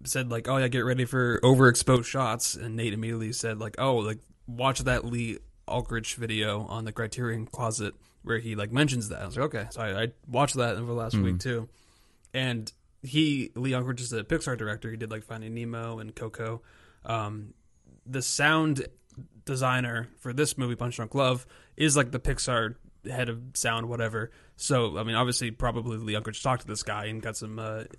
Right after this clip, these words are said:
Speaker 1: like, in-, inside information. And you mentioned something about, like, aliens are kinda watching this go on, like, from the outside perspective, just, like, on how it's filmed with the cinematography, with, like, the lens flares and, like, the bright white.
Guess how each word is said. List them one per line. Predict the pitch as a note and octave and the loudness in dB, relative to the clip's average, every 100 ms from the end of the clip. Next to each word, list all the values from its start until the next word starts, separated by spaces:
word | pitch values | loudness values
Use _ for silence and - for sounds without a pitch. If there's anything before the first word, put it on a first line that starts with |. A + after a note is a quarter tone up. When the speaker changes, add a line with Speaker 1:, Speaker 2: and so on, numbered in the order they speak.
| - _ _ | -20 _ _
Speaker 1:
like, | C3+ A2+ - | -14 -14 -10
in-, | A#2+ - - - | -10 -10 -18 -12
inside | C3 A#2+ A#2+ | -8 -4 -2
information. | A2 A#2+ A#2+ A#2+ B2 A#2 B2 - - _ - | -4 -6 -2 -2 -2 -6 -10 -16 -20 _ -6
And | C3 A#2+ G#2+ - | -2 0 -2 -6
you | |
mentioned | B2+ D3+ D3 C3+ | 2 2 2 2
something | C#3+ C#3 | 2 4
about, | C3 A2+ | 4 4
like, | A#2 A2+ - - - _ - _ - - - | 2 -2 -16 -20 -20 _ -20 _ -20 -18 -2
aliens | D3 C#3 B2+ G2+ G#2 - - - | 2 4 2 -2 -6 -6 -6 -6
are | B2 | -6
kinda | B2+ B2 | -2 -2
watching | A2 A2+ A#2+ A#2+ - A2 F#2 A#2 - - _ _ _ - | -2 0 0 0 -2 -6 -8 -12 -16 -20 _ _ _ -6
this | B2+ - | -4 -2
go | A#2+ A#2 | -4 -6
on, | G#2 F#2+ G2+ - - - _ - | -6 -10 -12 -14 -20 -20 _ -14
like, | A#2+ A2 | -10 -6
from | B2+ | -4
the | B2+ - | -4 0
outside | C3+ B2+ C#3 C3 B2+ | 0 0 0 0 0
perspective, | C3 - A#2 - G#2 A2+ | -4 -4 -6 -6 -12 -10
just, | - B2+ - | -8 -6 -2
like, | A#2 - - - - | -4 -4 -14 -16 -6
on | |
how | B2+ B2 | 0 0
it's | G#2+ - | 0 -8
filmed | - E3+ E3+ C#3+ | 2 6 6 4
with | A2+ | 2
the | |
cinematography, | - A#2 A2 D3 C#3+ C#3 C#3+ C#3 | -2 -4 -2 2 2 0 0 0
with, | C3 B2 | 0 -2
like, | A2+ - | -6 -4
the | A2 G2+ | -4 -2
lens | A#2 C3+ D3 - | 0 2 2 2
flares | D3 C#3+ C#3 C3+ C3 | 2 4 6 4 2
and, | B2 | -4
like, | A2+ | -6
the | A2 | -8
bright | A2 C3 B2 | 0 2 2
white. | A#2+ A#2+ C3 C3 | 0 0 2 2